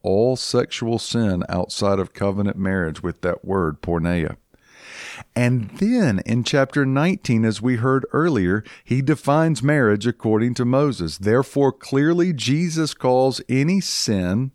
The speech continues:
calls sin any sexual behavior outside of covenant marriage as defined by Moses, which is male and female. Thus, he would stand that homosexuality is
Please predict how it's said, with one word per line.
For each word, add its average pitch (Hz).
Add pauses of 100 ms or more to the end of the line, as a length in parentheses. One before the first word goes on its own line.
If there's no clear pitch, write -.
(160)
calls 123
sin 110 (380)
any 139
sexual 139
behavior 107
outside 117
of 123
covenant 117
marriage 92
as 98
defined 107
by 123
Moses, 90
which 95
is -
male 85 (440)
and 87
female. 90
Thus, 82
he 90 (100)
would 95
stand 82 (960)
that 90
homosexuality 82
is 76